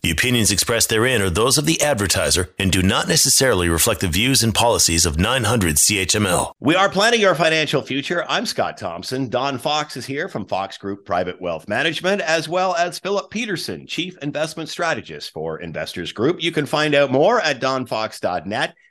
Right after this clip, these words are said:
Speaker 2: You can call them at I G Private Wealth Management at nine oh five, nine seven two,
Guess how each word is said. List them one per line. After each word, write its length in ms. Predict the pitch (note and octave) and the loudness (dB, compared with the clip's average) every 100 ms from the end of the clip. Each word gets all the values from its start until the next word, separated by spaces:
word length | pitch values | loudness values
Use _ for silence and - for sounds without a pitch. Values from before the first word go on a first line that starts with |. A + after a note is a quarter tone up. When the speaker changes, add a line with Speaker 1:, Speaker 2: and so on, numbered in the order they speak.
| _ | _
Speaker 2:
You 120 | F#2+ | -10
can 160 | F#2 C3 | -8 -6
call 240 | D#3 B2 | -2 -2
them 160 | E2+ E2 | -2 -6
at 80 | E2 | -6
I 280 | G#2 A#2 B2+ | -6 -4 -6
G 300 | A2 A2+ B2 | -6 -8 -8
Private 380 | - G#2+ G#2+ G2 | -4 -4 -2 -4
Wealth 280 | F2+ F2+ A2+ | -2 -2 -2
Management 520 | C#3+ D#3+ - D3+ D3 _ _ | 0 -2 -4 -8 -8 _ _
at 120 | - | -8
nine 240 | D#2+ A#2 B2+ | -2 0 0
oh 80 | A#2 | 0
five, 420 | G2+ G2 F#2+ - - | 0 0 -2 -6 -6
nine 320 | G#2+ B2 A#2+ | -4 -2 -4
seven 380 | A#2 G#2 F#2 E2+ | -4 -4 -6 -8
two, 320 | F2 E2 | -8 -6